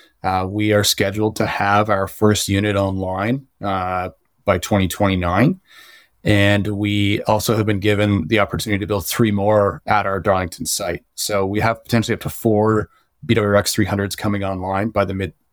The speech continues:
twenty thirties. But ever since we announced that we are going with this technology and we've started this project, uh, the world has been watching. I would say on a weekly basis, we either have a,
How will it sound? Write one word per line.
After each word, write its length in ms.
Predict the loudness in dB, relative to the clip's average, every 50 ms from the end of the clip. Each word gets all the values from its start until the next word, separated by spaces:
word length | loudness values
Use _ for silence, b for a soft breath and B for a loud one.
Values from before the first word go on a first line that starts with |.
| -14
twenty 220 | -6 -4 -4 -4 -4
thirties. 520 | -2 -2 -2 0 0 0 -2 -4 -8 -14 b b b b b b b b
But 120 | 2 2
ever 180 | 2 2 2 0
since 420 | 0 2 2 2 2 2 2 2
we 160 | 4 4 4 4
announced 460 | 2 0 -2 -2 -2 -4 -6 -2 0
that 160 | 2 2 2
we 80 | 2 0
are 100 | -2 0
going 220 | 0 0 2 2
with 100 | 0 0
this 140 | -2 -4 -4
technology 580 | -4 -6 -2 0 0 0 0 0 -2 -4 -4
and 80 | -4 -4
we've 140 | -6 -6 -4
started 280 | 0 0 0 0 0
this 140 | 0 -4 -4
project, 600 | -4 -2 0 2 2 2 2 0 0 0 -4 -14 b b b b b b -2
uh, 160 | 0 0 0
the 100 | 0 0
world 260 | 2 4 4 4 4
has 120 | 2 -2 0
been 180 | 0 0 0
watching. 580 | 2 2 2 2 2 2 0 -2 -2 -2 -4 -6 -4
I 80 | -2 0
would 160 | 0 2 0
say 160 | 0 -2 -2
on 100 | 0 0
a 60 | 0
weekly 380 | 0 0 0 0 2 2 2 2
basis, 480 | 4 2 0 0 0 0 0 0 0 0
we 100 | 2 2
either 220 | 2 2 2 0
have 200 | 0 0 0 0
a, 380 | 0 -2 -2 -2 -2 -4 -6